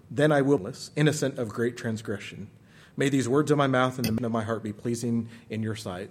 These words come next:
Lord, my rock and my redeemer." After seeing and hearing, we must speak. We have to speak. There are two sides that David picks up on. On the one hand, David,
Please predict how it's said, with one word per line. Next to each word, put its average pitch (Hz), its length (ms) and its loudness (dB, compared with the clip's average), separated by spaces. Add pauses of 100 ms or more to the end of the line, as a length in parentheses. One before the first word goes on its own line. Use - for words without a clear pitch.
Lord, 104 240 -4
my 98 160 -4
rock 95 380 -6 (320)
and 92 100 -10
my 85 80 -8
redeemer." 78 540 -14 (1800)
After 156 260 6
seeing 180 560 4
and 143 340 2
hearing, 110 680 -2 (520)
we 151 140 4
must 143 500 4
speak. - 680 -4 (580)
We 151 80 0
have 180 120 2
to 147 80 0
speak. - 600 0 (380)
There 185 120 12
are 170 60 8
two 226 220 6
sides 190 400 6
that 151 240 6
David 160 400 6
picks 156 220 2
up - 180 2
on. 80 340 -12 (680)
On 165 120 6
the 165 60 12
one 214 180 10
hand, 165 280 8
David, 170 520 6